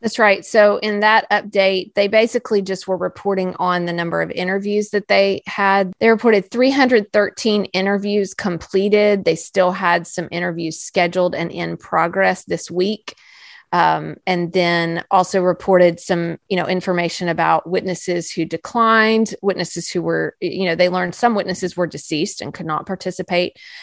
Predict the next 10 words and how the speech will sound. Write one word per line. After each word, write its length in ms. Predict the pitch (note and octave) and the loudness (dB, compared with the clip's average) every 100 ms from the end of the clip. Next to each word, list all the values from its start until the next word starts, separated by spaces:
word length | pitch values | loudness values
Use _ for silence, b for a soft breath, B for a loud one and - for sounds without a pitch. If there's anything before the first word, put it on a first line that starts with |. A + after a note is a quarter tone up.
| B - | B 0
uh, 100 | F3+ | 0
because 320 | F3 E3+ F3 | 2 0 -2
this 180 | E3+ - | -4 -4
is, 200 | F3 E3+ | -4 0
remember, 340 | F3 E3+ E3 | 0 0 0
dealing 320 | E3+ E3 D#3+ E3 | 0 -2 -2 -4
with 160 | D#3+ | -6
former 460 | - G#3 G#3 G#3+ G3+ | -4 2 4 6 4
board 260 | G3 G3 | 4 2
members, 580 | G3 F#3+ F#3+ F#3+ F#3+ - | 2 0 2 0 0 -6